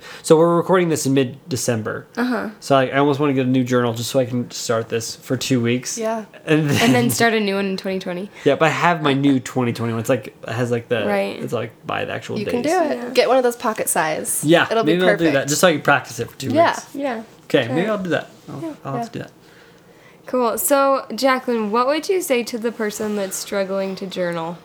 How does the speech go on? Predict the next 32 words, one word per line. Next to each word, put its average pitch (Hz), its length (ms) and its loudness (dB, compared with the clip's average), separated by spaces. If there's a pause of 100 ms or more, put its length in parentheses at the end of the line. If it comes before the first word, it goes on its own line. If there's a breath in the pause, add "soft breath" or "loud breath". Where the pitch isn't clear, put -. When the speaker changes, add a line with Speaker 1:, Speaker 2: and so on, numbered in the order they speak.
(140)
Speaker 3:
Oh, 196 420 -4
you 202 120 -10
guys, 185 480 -2
there's 220 200 -4
so 220 200 2
much 175 240 -2
I 180 80 -4
could 180 160 -10
tell 170 180 0
you. 170 120 -2
Okay, 196 560 -2
so 214 480 2 (400 loud breath)
I've 233 120 0
kind 294 180 2
of 277 80 0
already 254 220 4
mentioned 220 440 0
the 214 60 -2
first 196 360 -4
one. 190 460 -2
It's, 202 340 -2
you've 247 160 -2
just 269 200 -2
gotta 262 280 0 (240)
give 226 180 0
yourself 233 400 2
permission 180 460 0
to 165 60 -4
start. - 500 -4
Speaker 2:
Yeah. 170 280 -8 (280 loud breath)
Speaker 3:
Give, 240 480 -4
and 240 360 2